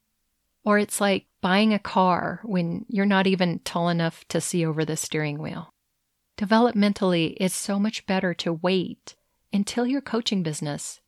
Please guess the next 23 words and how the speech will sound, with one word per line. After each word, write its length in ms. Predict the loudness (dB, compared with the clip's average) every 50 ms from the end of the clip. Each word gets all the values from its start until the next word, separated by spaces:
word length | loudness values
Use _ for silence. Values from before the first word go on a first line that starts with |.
| _ _ _ _ _
has 220 | -6 -2 -2 0 0
a 60 | 0
really 360 | 2 2 4 4 4 4 4
solid 600 | 2 0 2 4 4 4 4 4 2 0 -2 -6 _
foundation. 760 | -6 -4 -4 -4 -4 -4 -4 -4 -4 -4 -6 -6 -8 -10 -12 -16 _ _ _ _ _ _ _ _ _ _ _ _ _ _ _ _ _ _ _ _ _ _ _ _ _ _ _ _ _
And 180 | 2 2 2 2
if 220 | 0 -2 -2 0
we 160 | 0 0 0 2
skip 400 | 0 -2 -4 -2 -4 -4 -4 -4
forward 760 | -4 0 2 4 4 4 4 4 2 2 0 0 -2 -6 -10 _ -6
to 640 | -2 2 2 4 4 4 4 2 2 2 0 -2 -4 _ _ -10
tactics 800 | -4 2 2 2 2 0 -4 -4 -4 -4 -6 -8 -8 -8 -8 -10 -12 _ -2
and 580 | 0 2 2 2 2 2 0 0 -2 -4 -4 -4 0
things 640 | 2 4 4 4 4 2 2 2 0 0 -2 -4 -4 0
that 340 | 2 2 2 2 2 0 0
are 180 | 0 0 0
really 260 | 2 2 2 2 0
meant 240 | 0 0 -2 -2 -4
for 260 | -4 -4 -2 0 0
us 160 | 0 -2 -4 -6
down 360 | -4 -4 -2 -2 -2 -2 -2
the 100 | -2 -2
road, 420 | -2 -2 -2 -2 -2 -4 -4 -8